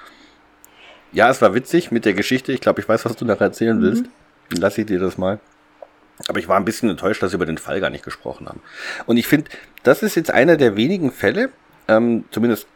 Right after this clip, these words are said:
Speaker 1: glaub ich das, also ich hab mir das aufgeschrieben, nachdem ich meine Notizen gemacht hab, dass das so ist, und ich hoffe mal, dass das jetzt auch wirklich so ist, weil ich es jetzt nicht nochmal kontrolliert habe,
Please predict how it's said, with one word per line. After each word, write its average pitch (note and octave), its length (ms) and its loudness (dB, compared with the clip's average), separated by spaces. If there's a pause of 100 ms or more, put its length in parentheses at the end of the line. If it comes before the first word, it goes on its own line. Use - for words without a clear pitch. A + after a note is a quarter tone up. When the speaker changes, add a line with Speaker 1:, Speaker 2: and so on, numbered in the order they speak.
Speaker 1:
glaub G2 280 4
ich - 120 -2
das, B2+ 200 2
also A2+ 140 -2
ich G#2+ 100 -2
hab C3+ 100 2
mir C3 100 0
das - 260 -8
aufgeschrieben, E3 640 -2
nachdem C#3+ 300 -4
ich C3+ 100 -4
meine A2+ 140 -2
Notizen A2 440 -4
gemacht F#2 320 -2
hab, - 180 -4
dass - 160 -4
das A2+ 160 -8
so - 100 -4
ist, - 260 -4
und A2+ 100 -4
ich G#2+ 220 -6
hoffe - 280 -2
mal, A#2 200 4
dass G#2+ 160 -6
das - 140 -8
jetzt G#2+ 180 -2
auch G2+ 100 -6
wirklich A#2 260 -6
so - 100 0
ist, - 200 -4
weil F#2 120 -4
ich G2+ 60 -8
es G#2 80 -4
jetzt - 80 -14
nicht A2+ 160 -2
nochmal A2 220 0
kontrolliert G2+ 460 -2
habe, G2 240 -2